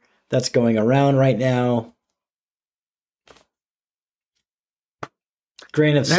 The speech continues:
Speaker 1: salt.
Speaker 2: seems, that seems relatively wasteful to me because Treasure Island is not that old. Remember we were talking on one episode about, like, that second or third generations of properties that get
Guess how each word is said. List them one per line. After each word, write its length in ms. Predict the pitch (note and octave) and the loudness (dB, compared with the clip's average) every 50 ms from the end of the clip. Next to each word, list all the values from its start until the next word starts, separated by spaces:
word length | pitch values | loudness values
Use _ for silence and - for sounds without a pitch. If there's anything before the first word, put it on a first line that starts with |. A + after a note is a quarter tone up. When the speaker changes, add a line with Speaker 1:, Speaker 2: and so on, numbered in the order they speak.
| C#3 C3 | 2 2
Speaker 1:
salt. 140 | B2 B2 | 0 0
Speaker 2:
seems, 480 | - G#3 G#3+ A3+ G#3+ G3 E3+ D3+ - - | 0 0 0 0 0 -2 -6 -8 -10 -12
that 320 | - - E3+ D#3 D#3 D#3 | -14 -8 -2 -2 -2 0
seems 400 | D3+ - F#3+ G#3+ G#3+ G3 E3 C#3 | 0 0 2 2 2 2 0 -2
relatively 760 | C3+ B2 A2+ A#2 A#2 A#2 B2 B2+ B2 B2+ B2+ A#2 A2 A#2 A2 G#2 | -2 0 0 2 2 2 2 0 0 0 -2 -2 0 2 0 0
wasteful 800 | F#2+ F#2+ F#2+ F#2+ G2 F#2+ G2 G#2 - - - - - C3 B2+ B2+ B2 | 0 -2 -4 -4 -2 -2 -2 -2 -4 -6 -8 -6 -4 -2 -2 -2 -2
to 140 | - - B2 | -2 0 2
me 340 | B2+ C3+ C3+ C#3 C#3+ C#3+ C#3 - - - - - - - | 2 2 2 2 0 -2 -6 -10 -14 -14 -16 -18 -2 0
because 720 | B2+ A2 - - - A2 G#2 G#2 G#2+ G#2+ G#2+ G#2 G2+ - - _ _ - | 0 0 0 -2 0 0 2 2 2 2 0 -2 -2 -6 -12 _ _ -8
Treasure 340 | - - B2+ A#2+ G#2 A2 | -2 0 0 2 2 2
Island 300 | G#2 G#2 G#2 G#2 G#2+ G2 | 0 0 0 0 -2 -4
is 160 | F#2+ F2+ - G#2+ | -4 -4 -2 -2
not 340 | G#2 G2+ G2 F#2 - - | 0 0 -2 -2 -4 -6
that 180 | - F#2+ F2 E2+ - | -6 -6 -6 -6 -8
old. 480 | - F2+ F#2+ F#2 F2+ G2+ A#2+ B2 C3 - _ _ _ _ _ _ - | -10 -8 -8 -8 -6 -6 -6 -8 -8 -14 _ _ _ _ _ _ 0
Remember 240 | D#3 E3+ G3+ A#3+ | 2 4 4 4
we 120 | C4+ C#4+ B3 | 4 4 4
were 100 | F#3+ C3 | 4 4
talking 400 | - C#3 C#3 C3+ C3+ D3+ C3+ B2+ | 4 2 2 2 2 2 2 4
on 140 | A#2+ A2+ A2+ | 4 4 4
one 160 | A#2 A#2 A#2 | 4 4 2
episode 360 | A2 A2+ A2+ - - A#2 A2+ | 2 2 0 2 2 2 2
about, 260 | G#2+ G2+ A2 A2 G2+ | 2 2 2 0 2
like, 160 | A2 A2 G#2 - | 0 -2 -2 -2
that 180 | - G2 - | -4 -4 -2
second 540 | - - - - A#2+ G#2+ - - A#2+ A2 G#2+ | -4 -4 -2 0 0 -2 0 0 0 0 0
or 80 | G#2 G2 | -2 -2
third 320 | - - - G#2+ G#2+ G#2 | -4 -4 -2 -2 -2 -2
generations 640 | G2+ A2+ G2+ G2 G2 G2 F#2+ G2 - - G#2 G2 G2+ | -2 -2 -2 -2 -2 -4 -4 -4 -4 -4 -4 -4 -4
of 140 | G2 E2+ - | -8 -10 -12
properties 640 | - - G2 F2+ F#2 - G#2+ G2 F#2+ G2 F#2+ - | -6 -4 -4 -4 -4 -4 -6 -4 -4 -4 -6 -6
that 220 | - F#2 F#2 F2 - | -10 -14 -14 -10 -8
get 340 | G2 F2+ E2 D#2+ - - | -8 -6 -8 -10 -14 -20